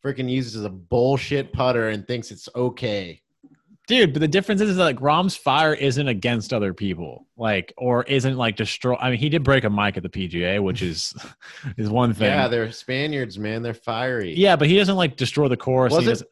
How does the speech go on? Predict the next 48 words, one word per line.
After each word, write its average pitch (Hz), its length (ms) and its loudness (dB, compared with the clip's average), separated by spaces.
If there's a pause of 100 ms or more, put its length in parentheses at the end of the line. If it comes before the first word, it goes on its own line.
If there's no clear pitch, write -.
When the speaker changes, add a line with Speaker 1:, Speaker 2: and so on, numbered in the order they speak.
Speaker 1:
wasn't 175 320 -2
Seve 156 420 -6
the 156 100 -4
same 156 340 -8
way? 160 400 -4 (500)
Speaker 2:
He 160 140 2
was 269 160 2
fiery, 185 380 4
but 165 100 2
like 180 160 4
I 185 80 4
said, 180 260 4
like, 123 160 2
he 156 140 0
wasn't, 175 340 2
like, 123 400 -2 (340)
disrespectful 110 920 -2
to, 104 140 -6
like 90 420 -6 (680)
Speaker 1:
Well, 110 140 -8
it - 20 -4
was 110 140 -6
also 117 500 -4
an 87 60 -6
earlier 98 520 -6
era 90 320 -6
in 85 120 -12
golf, 82 360 -10 (1120)
Speaker 2:
What - 100 -10
Speaker 1:
which 92 100 -6
Speaker 2:
is - 20 -10
that? 104 80 -4
Speaker 1:
was - 120 -10
mean. 92 340 -8
I 82 140 -12
mean, 87 220 -12
we 92 140 -10
were 95 80 -6
just 95 180 -8
talking 104 220 -8
about 107 140 -6
the 101 60 -6
gentleman's 101 480 -6
game. 107 320 -6
Like, 85 220 -8
as 95 420 -8 (140)
time 104 340 -8
goes, 98 540 -4